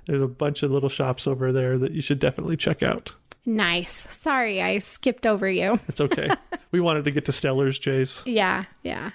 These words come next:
Speaker 2: Okay, so next question. I'm pretty sure I already know the answer to this, but John, what is your favorite plant in Bryce Canyon?
Speaker 1: Okay. My favorite plant in Bryce Canyon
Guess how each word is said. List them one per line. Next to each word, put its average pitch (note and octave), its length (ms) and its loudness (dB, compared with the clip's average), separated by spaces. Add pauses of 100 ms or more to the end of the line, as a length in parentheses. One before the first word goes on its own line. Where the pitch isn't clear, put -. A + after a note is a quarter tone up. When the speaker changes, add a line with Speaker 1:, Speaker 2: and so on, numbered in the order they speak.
(160)
Speaker 2:
Okay, G3+ 400 0
so A3 300 -2
next G#3+ 380 -4
question. G#3 680 0 (120)
I'm G#3+ 180 0
pretty A3 220 0
sure A3+ 180 -2
I G#3+ 340 0 (100)
already G#3 300 2
know G3 160 0
the G3 160 2
answer G3+ 400 0
to - 140 -10
this, B3 560 0
but G#3+ 340 0
John, A3 380 2
what A3+ 240 2
is B3+ 120 -2
your A3+ 140 2
favorite A3+ 480 0
plant C4+ 640 0
in G#3+ 340 2
Bryce G3 300 2
Canyon? E3+ 560 0 (260)
Speaker 1:
Okay. D#3 260 0 (540)
My D3+ 120 -2
favorite F3+ 520 0
plant F3 560 0 (680)
in D#3 220 2
Bryce D3+ 300 2
Canyon C#3+ 540 2